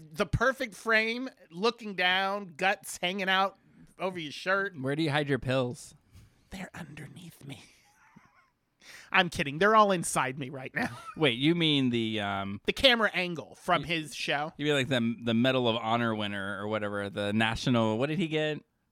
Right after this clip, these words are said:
Speaker 1: Oh, what did, he got the, um, oh, Lord. The, the highest honor for a civilian, uh, the Medal of Freedom.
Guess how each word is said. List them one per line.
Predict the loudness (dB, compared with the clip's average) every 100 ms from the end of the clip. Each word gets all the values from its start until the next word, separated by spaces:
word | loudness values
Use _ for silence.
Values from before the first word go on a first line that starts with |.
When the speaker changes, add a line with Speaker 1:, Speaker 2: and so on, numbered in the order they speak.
| _ _ _ _ 0
Speaker 1:
Oh, | 4
what | 8 6
did, | 4
he | 2
got | 2 2
the, | -2 -2
um, | 2 4 2 0 -8 -12 -14 -14 _ _ _ _ _ _ _ _ _ _ _ -8
oh, | -4 -2 -2
Lord. | 0 2 2 2 -2 -8 -16 -20 -20 _
The, | 0 0 0
the | -2
highest | 0 0 0 0 -6 -4
honor | -2 0 -4
for | -4 -6
a | -6
civilian, | -8 -6 -6 -6 -8 -8 -10 -12 -10
uh, | -8 -6 -8 -8
the | -6
Medal | -2 -2 -2
of | -4
Freedom. | -6 -6 -6 -8 -10